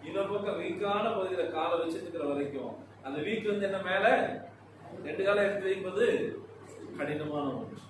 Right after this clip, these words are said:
ஆனால் இங்கே தாவீது சொல்லுகிறார், "நான் நிற்பதே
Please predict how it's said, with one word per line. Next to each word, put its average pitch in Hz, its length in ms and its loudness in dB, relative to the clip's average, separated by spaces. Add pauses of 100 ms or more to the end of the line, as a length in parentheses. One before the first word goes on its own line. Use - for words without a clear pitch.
ஆனால் - 440 -2 (180)
இங்கே 127 420 -8 (500)
தாவீது 156 400 0
சொல்லுகிறார், 117 560 -2 (500)
"நான் 120 200 -8
நிற்பதே 143 500 -2